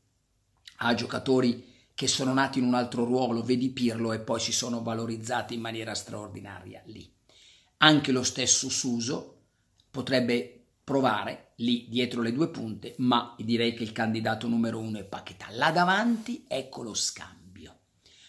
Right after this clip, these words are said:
Piontek, Cutrone, la coppia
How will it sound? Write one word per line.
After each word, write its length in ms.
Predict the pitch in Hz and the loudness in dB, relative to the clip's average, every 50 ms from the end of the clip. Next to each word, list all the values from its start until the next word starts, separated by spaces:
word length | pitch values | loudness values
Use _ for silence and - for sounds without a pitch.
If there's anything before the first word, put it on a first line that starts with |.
| _ _ _ _ _ _ _ _ _ | _ _ _ _ _ _ _ _ _
Piontek, 920 | - 143 139 127 120 113 110 107 107 - 175 185 175 - - - - _ _ _ _ _ | -2 2 4 6 6 6 4 0 0 0 0 0 0 -4 -8 -10 -14 _ _ _ _ _
Cutrone, 920 | - - 131 123 127 123 110 107 107 101 104 110 143 196 - - - _ _ | -8 -6 -6 -4 -4 -4 -4 -4 -6 -6 -4 -4 -4 -4 -4 -8 -12 _ _
la 180 | - 110 98 - | -12 -12 -12 -10
coppia 680 | - - 120 113 - - - 113 107 101 - - | -10 -10 -10 -10 -8 -8 -8 -8 -6 -8 -10 -12